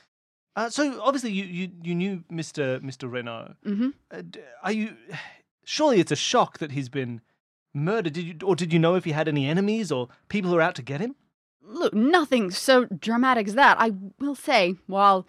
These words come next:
Speaker 2: he didn't confide in me a reason, he did seem rattled lately on the few times that I had seen him in person.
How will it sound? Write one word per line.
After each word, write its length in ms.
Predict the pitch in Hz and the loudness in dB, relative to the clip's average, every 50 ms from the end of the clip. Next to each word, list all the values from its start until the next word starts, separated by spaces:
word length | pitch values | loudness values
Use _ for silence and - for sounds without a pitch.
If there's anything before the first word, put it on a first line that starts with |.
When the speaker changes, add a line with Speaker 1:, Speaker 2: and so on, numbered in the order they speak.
| _ _ _ | _ _ _
Speaker 2:
he 140 | - 226 208 | -6 -4 -2
didn't 180 | 233 254 262 | 0 0 0
confide 460 | - - 226 214 - 214 214 220 220 214 | 0 0 -2 0 2 4 4 4 4 2
in 100 | 208 202 | 0 -2
me 120 | 202 196 | 0 -2
a 40 | 185 | -2
reason, 540 | 165 190 214 247 233 220 262 262 262 247 - _ _ _ _ _ _ _ _ | -2 -2 -4 -4 -2 -2 0 0 -2 -4 -6 _ _ _ _ _ _ _ _
he 160 | - 254 240 | -2 -2 -2
did 420 | 185 160 - 247 262 240 196 175 | -2 0 2 2 4 4 2 0
seem 460 | - - - 269 262 226 208 175 175 | -4 -4 -2 -2 0 0 -2 -2 0
rattled 500 | 185 214 208 196 208 - 185 170 151 104 | 4 6 6 6 4 0 -6 -6 -6 -6
lately 380 | - 151 160 - _ - 98 76 | -6 -6 -6 -6 _ -16 -14 -14
on 140 | - - 101 | -14 -14 -14
the 60 | 170 | -14
few 160 | - 175 143 | -12 -12 -12
times 320 | - 190 175 135 135 156 - | -10 -8 -8 -8 -8 -8 -12
that 120 | 147 - | -12 -12
I 60 | 160 139 | -12 -12
had 140 | 123 151 | -12 -14
seen 360 | - - - - 214 208 - 180 | -14 -16 -12 -8 -8 -6 -6 -6
him 160 | 180 143 135 | -6 -6 -8
in 120 | - - | -10 -10
person. 480 | - 175 - - - - - - 170 | -10 -10 -10 -10 -12 -14 -12 -12 -14